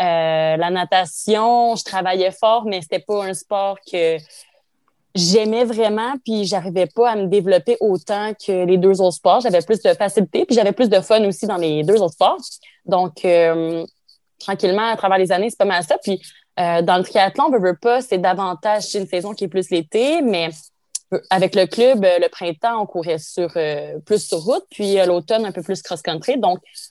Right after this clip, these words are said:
à travers, euh, toute ma, mon adolescence, j'ai, euh, j'ai pu explorer différents types de courses à pied. Fait que c'est pas mal ça. Tu sais, j'ai, j'ai été vraiment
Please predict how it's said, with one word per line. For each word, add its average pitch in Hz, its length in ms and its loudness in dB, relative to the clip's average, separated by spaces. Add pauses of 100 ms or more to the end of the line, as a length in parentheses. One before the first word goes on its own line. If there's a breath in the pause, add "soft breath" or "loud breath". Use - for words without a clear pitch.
(100)
à 202 140 -2
travers, 277 720 0 (160)
euh, 170 340 -2 (220)
toute 320 160 -10
ma, 170 400 -8
mon 190 160 -2
adolescence, 190 720 2
j'ai, 165 260 2
euh, 151 120 -4 (100)
j'ai 160 180 -2
pu - 140 -4
explorer 220 580 2
différents 185 500 -6
types 202 300 -4
de 185 80 0
courses 185 320 -10
à 170 180 -4
pied. 170 360 -8 (560 soft breath)
Fait 165 80 2
que - 60 -12
c'est 190 80 2
pas - 120 2
mal 170 160 2
ça. 269 140 2
Tu - 60 -8
sais, 277 80 2
j'ai, 175 220 2 (280 loud breath)
j'ai 185 140 4
été 269 320 4
vraiment 202 360 2